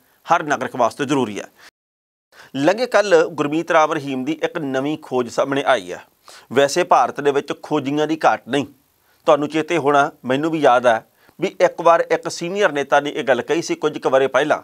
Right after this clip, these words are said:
ਵੀ ਜਦੋਂ ਮਹਾਂਭਾਰਤ ਹੋਈ ਸੀ, ਉਸ ਵੇਲੇ ਵੀ ਵਾਈਫਾਈ ਦੀ ਸਹੂਲਤ ਭਾਰਤ ਦੇ ਵਿੱਚ ਸੀ।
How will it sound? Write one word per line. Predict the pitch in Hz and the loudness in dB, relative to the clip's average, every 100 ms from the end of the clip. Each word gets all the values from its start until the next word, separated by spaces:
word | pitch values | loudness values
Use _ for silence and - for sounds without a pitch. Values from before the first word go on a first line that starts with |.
| _ _ _ _ - | _ _ _ _ 0
ਵੀ | 208 | 2
ਜਦੋਂ | 220 233 | 4 0
ਮਹਾਂਭਾਰਤ | 170 120 127 175 226 233 185 131 151 | 0 0 2 2 2 2 2 2 0
ਹੋਈ | 139 135 | 0 0
ਸੀ, | - 120 107 _ _ _ _ | -4 -12 -12 _ _ _ _
ਉਸ | 208 233 233 | 4 4 4
ਵੇਲੇ | 233 196 185 | 0 0 0
ਵੀ | 190 220 | -2 0
ਵਾਈਫਾਈ | 139 143 156 160 156 | 2 2 2 0 0
ਦੀ | 156 160 | 0 -4
ਸਹੂਲਤ | 170 143 135 - | -4 -4 -4 -4
ਭਾਰਤ | 127 135 - 127 | 0 0 0 -6
ਦੇ | 123 | -6
ਵਿੱਚ | 123 | -6
ਸੀ। | 123 156 | -6 -4